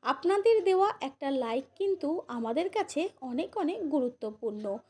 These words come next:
তাই লাইক দিতে কেউ একদমই ভুলবেন না। All friend, thanks for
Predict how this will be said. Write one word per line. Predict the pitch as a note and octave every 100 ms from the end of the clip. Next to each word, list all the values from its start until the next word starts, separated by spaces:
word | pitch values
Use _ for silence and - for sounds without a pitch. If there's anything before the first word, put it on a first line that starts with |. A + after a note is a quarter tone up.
| _ _ _
তাই | A3+ A3+
লাইক | A3 G#3+ G#3 A3+
দিতে | D4 F#4 A4+
কেউ | - C4+ A#4+ -
একদমই | - A#3+ A3 G4+ G#4 C#4+ G#4+ C4+
ভুলবেন | A3 B3+ A#3+ G#3+ G#3 G3+
না। | G3+ G3+ G#3+ _ _ _ _ _ -
All | B3+ C4 C4
friend, | - F4+ G4 D#4 A4 - _ _
thanks | D4+ E4+ A4+ - -
for | D4+